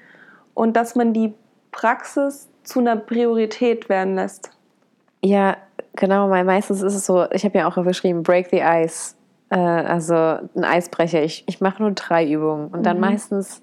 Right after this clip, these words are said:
Speaker 2: also das habe ich bei mir halt gesehen,
Speaker 1: Mhm.
Speaker 2: ich mache dann halt ein, zwei, drei und dann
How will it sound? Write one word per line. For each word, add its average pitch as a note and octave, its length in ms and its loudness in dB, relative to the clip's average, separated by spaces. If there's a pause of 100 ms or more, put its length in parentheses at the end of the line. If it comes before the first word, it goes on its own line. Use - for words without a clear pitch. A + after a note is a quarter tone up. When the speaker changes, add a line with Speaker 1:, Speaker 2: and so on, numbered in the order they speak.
(120)
Speaker 2:
also F3+ 280 -8 (280)
das - 80 -10
habe F#3 140 0
ich F3+ 80 -6
bei F3 140 0
mir F3+ 360 -2
halt F3 160 -2
gesehen, F3 300 -4
Speaker 1:
Mhm. G#3+ 400 0 (240)
Speaker 2:
ich - 160 -16
mache F#3+ 200 0
dann A3+ 200 0
halt A3 220 0
ein, E3+ 260 0
zwei, F3 220 0
drei E3 320 0
und F3 60 0
dann E3+ 160 -2